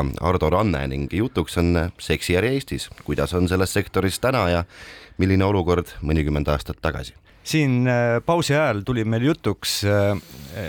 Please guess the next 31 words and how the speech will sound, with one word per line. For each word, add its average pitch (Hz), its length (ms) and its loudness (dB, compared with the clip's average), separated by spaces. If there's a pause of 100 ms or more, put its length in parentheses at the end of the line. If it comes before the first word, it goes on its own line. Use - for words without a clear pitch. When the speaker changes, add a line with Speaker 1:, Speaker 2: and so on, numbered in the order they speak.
(160)
Speaker 2:
või 117 160 2
arutasime, 101 600 2
et, - 280 -6
et - 460 -4 (220)
kes 127 260 0
võisid 113 340 0
need 101 160 -4
tõenäoliselt 107 720 -2
olla, 107 240 2
need 87 160 -2
kaks - 300 -2 (160)
piigat, - 340 0
kes 98 180 -4
mulle 95 400 2
möödunud, 98 360 0 (100)
ülemöödunud 101 560 0
suvel 104 340 2
siis - 220 -4
söakalt, 104 640 -2
äh, 98 320 2
ligi 127 240 2
tulid 90 400 2
ja 95 240 2 (380)
Ardo 120 240 0
Ranne, 113 240 2
teil 113 180 2
oli 107 180 2
täitsa 117 320 0
versioon 113 420 2
kohe 107 440 0
ka 110 220 2